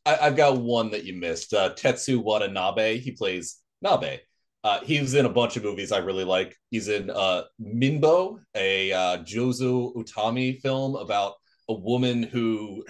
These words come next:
tricks the mafia or tricks the Yakuza into stopping harassing this, like, resort, <laughs> basically. Like, they, they're, they're trying to, like, con rich people in it, and she pulls some, uh, some very clever shit that gets them to stop.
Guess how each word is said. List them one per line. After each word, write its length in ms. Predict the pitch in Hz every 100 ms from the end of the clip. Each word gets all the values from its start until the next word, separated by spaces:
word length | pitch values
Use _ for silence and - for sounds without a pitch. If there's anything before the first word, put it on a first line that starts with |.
| -
tricks 440 | - 139 - - -
the 100 | 107
mafia 420 | 95 92 - 127
or 160 | 113 107
tricks 260 | - 120
the 140 | - 107
Yakuza 640 | 98 - 101 98 104 101 - _ -
into 260 | 113 107
stopping 720 | 92 - 107 95 110 98 98 90
harassing 640 | - 92 82 90 92 87
this, 220 | 85 82 -
like, 380 | 85 82 - - _ _ _
resort, 720 | 104 120 98 82 98 107 110 - -
<laughs> 180 | _ _
basically. 800 | 95 107 - 110 120 123 113 - _ _ 92
Like, 200 | 92 90
they, 380 | 120 110 123 123
they're, 160 | 123
they're 220 | - 156
trying 220 | - 151 123
to, 80 |
like, 180 | 107 107 _ _
con 520 | - 120 104 95 87
rich 260 | 95 87 -
people 320 | 87 90 87
in 120 | 85
it, 140 | 80 -
and 80 | 90
she 440 | - 87 85 78 _ _ _ -
pulls 380 | 135 113 104 -
some, 220 | 110 95
uh, 280 | 90 87 82
some 320 | - 90 80 - -
very 220 | 110 90
clever 380 | - 104 87 85
shit 260 | - 87 - -
that 100 | 92 -
gets 180 | 95 -
them 140 | 90
to 60 | 87
stop. 380 | - 101 101